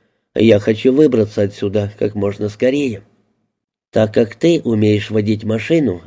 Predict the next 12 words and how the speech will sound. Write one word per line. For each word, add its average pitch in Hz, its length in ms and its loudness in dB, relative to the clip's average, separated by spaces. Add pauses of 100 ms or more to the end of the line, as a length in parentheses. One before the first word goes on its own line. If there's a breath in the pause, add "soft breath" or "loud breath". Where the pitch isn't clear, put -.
а 120 100 -4
я 107 200 0
нет, 120 340 -2 (480)
мне 113 300 2
придётся 104 560 0
идти 113 320 -4
на 117 140 2
ленч 107 320 0
туда, 127 360 0
куда 107 340 -2
захочется 101 680 -8
тебе", 123 420 -2